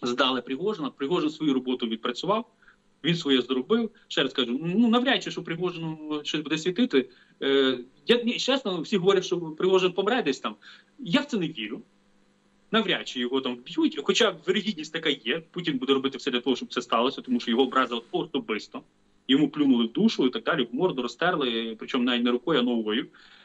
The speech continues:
Але він буде робити все для цього. А я думаю, просто всі будуть робити так, щоб, е, і Пригожину пообіцяли так, що Путін, е, пі-, піде скоріше, ніж Пут-, ніж Пригожин помре. От, і роблять для цього все. А якщо десь випадково там,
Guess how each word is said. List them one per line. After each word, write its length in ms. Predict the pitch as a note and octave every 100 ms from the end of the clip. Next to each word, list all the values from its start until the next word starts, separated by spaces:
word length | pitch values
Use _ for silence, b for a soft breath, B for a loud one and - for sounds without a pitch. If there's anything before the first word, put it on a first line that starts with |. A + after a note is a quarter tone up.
| B B2
Але 200 | C#3+ C#3+
він 120 | F#3
буде 120 | E3
робити 200 | E3 E3
все 180 | - C3
для 100 | -
цього. 320 | - A#3+ B3 B B B
А 440 | C#3 D3 D3 C#3+ C#3
я 80 | B3+
думаю, 200 | B3+ A#3+
просто 200 | A3 A3
всі 120 | -
будуть 160 | F#3 G3+
робити 240 | G3 G3
так, 200 | - -
щоб, 300 | - F3+ E3
е, 640 | D#3+ D#3 D#3 D3 C#3 C#3 C3+
і 260 | F3+ D3+ C3+ -
Пригожину 480 | F#3 F3 E3 C3+ C3
пообіцяли 500 | C#3+ D3 D3 A#2+ B2+
так, 180 | B3+
що 500 | C4 - D3+ C#3 C3 B B B -
Путін, 320 | A3 F#3+ C#3+
е, 300 | C3+ C3 B2+ -
пі-, 120 | E3
піде 240 | G#3 F#3+ F#3+
скоріше, 500 | - G3+ B3 - D#3
ніж 300 | E3 D#3+ - -
Пут-, 280 | F3+ D3+
ніж 160 | D#3 E3
Пригожин 380 | - D3 D#3 C#3+
помре. 240 | - A2+ - _ _ _ _ _ _ _ _
От, 220 | - A#2 G#2+
і 340 | B2+ C#3+ C3+
роблять 280 | C3+ F3+ E3
для 100 | D3
цього 160 | C#3 C3+
все. 180 | - G2 B -
А 40 |
якщо 360 | F4+ F4 - D#4+
десь 220 | A#3+ A#3+
випадково 560 | G3 A#3+ A3 - C4 G3
там, 380 | G3 E3 D#3